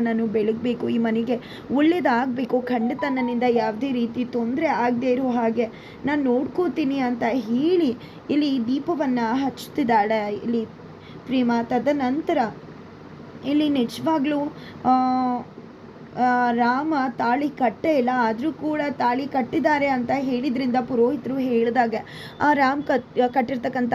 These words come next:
ಆ ಒಂದು ತಾಳಿಯನ್ನ ತೆಗೆದ್ಬಿಡು ಪ್ರೇಮ" ಅಂತ ಹೇಳ್ತಾರೆ. ಈ ಕಡೆ ಆ ಒಂದು ತಾಳಿಯನ್ನ ನೋಡ್ತಿದ್ದಾಗೇನೆ ಪ್ರೇಮ ರಾಮನನ್ನ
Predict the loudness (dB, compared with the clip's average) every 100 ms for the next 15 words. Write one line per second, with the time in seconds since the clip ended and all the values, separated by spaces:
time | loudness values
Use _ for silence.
0 | 2 2 0 0 0 2 2 2 0 0
1 | 2 2 2 2 0 -2 2 4 2 2
2 | 0 -2 -10 -14 -2 0 2 2 4 2
3 | 2 0 2 2 2 0 2 4 2 2
4 | -2 -2 0 2 2 2 0 0 2 2
5 | 2 0 -2 4 4 4 2 0 0 -2
6 | 2 2 2 0 -2 0